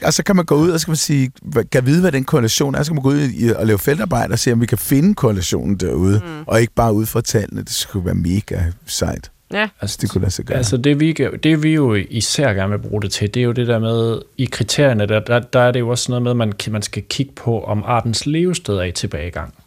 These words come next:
Speaker 2: Mm.
Speaker 3: Så
Speaker 1: Ja.
Speaker 3: det er ikke kun om arten er det, men også om artens levested, eller kvaliteten af artens levested er i tilbagegang.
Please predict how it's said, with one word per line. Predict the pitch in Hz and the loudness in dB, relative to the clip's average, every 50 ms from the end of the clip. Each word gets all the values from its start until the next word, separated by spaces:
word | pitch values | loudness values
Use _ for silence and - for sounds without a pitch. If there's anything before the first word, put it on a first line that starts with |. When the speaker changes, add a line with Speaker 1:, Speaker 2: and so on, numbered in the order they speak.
| _ - | _ -4
Speaker 2:
Mm. | 214 220 208 | -2 0 2
Speaker 3:
Så | 151 | 2
Speaker 1:
Ja. | 117 | 4
Speaker 3:
det | 107 | 4
er | 117 | 2
ikke | 123 120 | 0 0
kun | - - 143 135 | 0 0 2 2
om | 127 120 | 2 0
arten | 123 147 160 143 113 107 101 | 0 0 0 0 0 -2 -2
er | 104 104 | -2 0
det, | 104 | -2
men | 101 98 95 | -2 -2 -2
også | 113 120 - 120 | -2 -2 -2 -2
om | 117 | -2
artens | 127 127 117 110 104 - - | -2 -2 -2 -2 -2 -4 -2
levested, | 120 123 139 143 131 - - 98 | -2 0 0 -2 -2 -4 -6 -6
eller | 95 95 | -4 -4
kvaliteten | 92 - - 107 98 95 - - - - 156 - - 92 90 | -6 -4 -4 -4 -4 -4 -4 -6 -6 -6 -6 -4 -6 -6 -6
af | 87 - 98 98 - | -4 -4 -4 -2 0
artens | 101 98 92 - 98 101 - - - | 0 0 0 -2 -6 -8 -8 -8 -6
levested | 101 98 98 101 104 - - - | -4 -4 -4 -4 -4 -6 -6 -6
er | 101 104 - - | -6 -4 -4 -6
i | - | -6
tilbagegang. | 117 - - - - 104 104 - - - - 135 | -6 -8 -8 -6 -6 -6 -6 -6 -8 -10 -10 -12